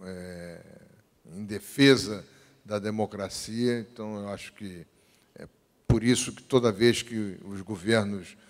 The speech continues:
com índole autoritária, como a do Lula, e, e esse governo que, é, imaginava-se que fosse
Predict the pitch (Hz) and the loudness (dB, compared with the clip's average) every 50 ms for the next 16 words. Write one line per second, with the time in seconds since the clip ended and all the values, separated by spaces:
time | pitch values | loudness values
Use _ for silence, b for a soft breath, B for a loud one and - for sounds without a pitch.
0 | b b b b b b b _ _ _ - 107 101 101 107 123 139 139 139 123 | b b b b b b b _ _ _ -12 -8 -6 -2 2 4 4 4 4 4
1 | 123 113 117 113 104 - 120 117 110 104 - - 127 120 120 117 104 92 - - | 2 4 4 4 4 4 2 0 0 0 -2 -4 -2 0 0 0 -2 -4 -8 -4
2 | 113 113 110 110 107 98 90 - - - - - 90 95 101 104 98 107 120 131 | -2 -2 -2 -2 -4 -6 -10 -16 -20 -20 -20 -20 -20 -16 -14 -12 -4 4 8 8
3 | 131 120 110 98 - - b b b b b b b b b b - - 104 107 | 8 8 6 2 -2 -10 b b b b b b b b b b -14 -8 -2 0
4 | 107 107 104 104 113 120 113 117 120 127 117 - - 113 117 101 98 123 120 117 | 0 0 -2 -4 -4 0 4 8 8 8 8 6 0 -2 -4 0 2 4 4 4
5 | 110 101 - - 120 117 107 - B B B B B B B B _ _ _ _ | 2 0 -4 0 2 2 2 0 B B B B B B B B _ _ _ _
6 | _ _ - - - - - 92 101 101 104 101 98 95 92 98 107 107 110 113 | _ _ -20 -20 -20 -20 -14 -10 -8 -6 -4 -4 -4 -6 -8 -10 -6 0 0 0
7 | 95 92 101 104 117 123 131 135 120 110 104 95 - - 101 - - 110 98 - | 0 -2 -6 -2 2 4 4 4 4 0 -6 -6 -6 -8 -8 -12 -14 -16 -16 -12
8 | - 110 113 113 104 - - - 107 95 87 | -8 -2 0 0 0 0 -2 -4 -6 -8 -12